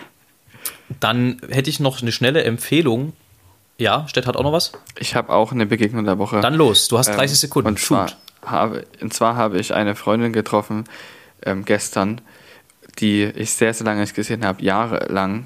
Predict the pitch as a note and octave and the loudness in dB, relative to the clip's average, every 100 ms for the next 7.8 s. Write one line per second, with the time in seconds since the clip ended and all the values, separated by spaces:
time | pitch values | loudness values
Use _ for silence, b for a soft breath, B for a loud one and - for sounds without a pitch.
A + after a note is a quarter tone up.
0 | - G#2 G2 F#2 - F#2+ G2+ G#2 G2 A2+ | -8 -4 0 -2 0 -4 -2 -2 -2 -2
1 | A#2 A2 G2 G2+ G2 G#2 - G2+ A2 F#2 | 0 0 -2 -6 -4 -6 -2 -4 -2 -4
2 | F2 - F2+ D2+ G2 G2 G2 G2 - A2 | -6 -2 -2 -2 -4 -6 -8 -6 0 0
3 | G#2+ - A2 A2 - - G#2 G2+ G#2+ G2+ | -2 -2 -2 -2 -6 -8 -2 -2 -2 -4
4 | - G#2+ G2+ G2 A2+ B B B B B | -6 -4 0 0 -2 B B B B B
5 | G2 F#2 F#2 - G#2+ G#2+ F#2+ G2 G2 G2+ | -2 -2 -2 0 0 0 -2 2 2 0
6 | - G#2+ G2 G2 A2+ - F#2+ - - - | -6 -2 0 -2 -4 -4 -4 -4 -6 -4
7 | G2+ F#2 G2 A2 - A2 - | -2 2 2 2 -4 -4 -8